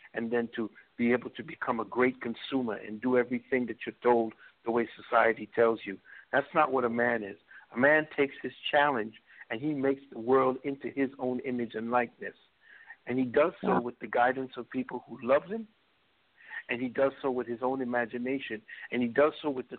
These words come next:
Speaker 1: tools and weaponry that are provided for him by those who love him. That school don't love you. Some people don't love you. So they're not being, you're not being prevented from doing anything by this,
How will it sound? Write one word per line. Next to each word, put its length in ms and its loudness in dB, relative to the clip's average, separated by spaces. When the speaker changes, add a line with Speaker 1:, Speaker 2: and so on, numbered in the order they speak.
Speaker 1:
tools 320 -4
and 180 -2
weaponry 540 0
that 100 0
are 80 -2
provided 540 2
for 160 -8
him 260 -4
by 120 -2
those 320 0
who 180 -8
love 240 0
him. 180 -10
That 240 2
school 220 4
don't 260 6
love 240 6
you. 280 4
Some 140 0
people 340 0
don't 280 4
love 240 4
you. 260 0
So 100 4
they're 180 4
not 240 4
being, 300 0
you're 200 2
not 120 0
being 220 -2
prevented 760 0
from 180 -8
doing 300 0
anything 600 0
by 180 6
this, 160 -4